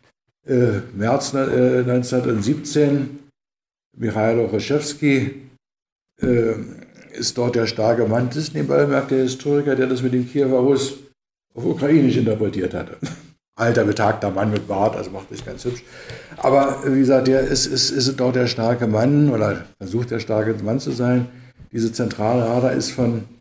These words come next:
den ukrainischen Varianten von Menschewiki und Sozialrevolutionären, äh, geprägt. Sie möchten gerne Autonomie haben, fragen da auch in Petrograd bei Kerensky an. Er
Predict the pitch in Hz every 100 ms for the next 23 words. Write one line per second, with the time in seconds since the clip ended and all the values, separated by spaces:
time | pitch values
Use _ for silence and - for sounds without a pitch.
0 | _ _ _ _ _ _ _ _ _ _
1 | _ _ _ _ - 113 127 - 110 127
2 | 127 110 110 107 110 123 120 117 107 104
3 | - - 117 110 107 107 - 143 127 120
4 | 113 120 135 131 127 127 - 120 117 120
5 | 117 - - _ _ _ _ _ 117 113
6 | 110 - - 110 107 120 160 175 - -
7 | - - _ _ _ - 123 131 147 -
8 | 123 120 123 120 120 120 110 107 110 160
9 | 156 131 110 - 113 120 - - 104 101
10 | 120 120 120 - 104 110 104 101 92 -
11 | _ _ - 107 123 131 - 117 104 147
12 | 156 151 143 107 90 87